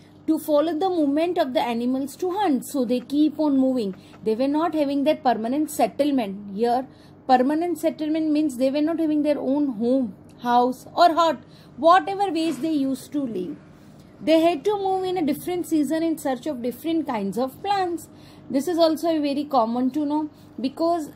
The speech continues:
different season ripe different fruits. So they used to go from one place to another in search of kind, you can say in search of different kinds of plants. Human also had to move in search of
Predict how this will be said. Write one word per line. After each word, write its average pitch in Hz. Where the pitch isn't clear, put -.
different 320
season 311
ripe 240
different 254
fruits. 208
So 285
they 277
used 277
to 359
go 330
from 294
one 277
place 269
to 277
another 233
in 254
search 247
of 508
kind, 302
you 320
can 392
say 392
in 349
search 311
of 277
different 320
kinds 254
of 359
plants. 190
Human 320
also 277
had 381
to 370
move 294
in 285
search 254
of 269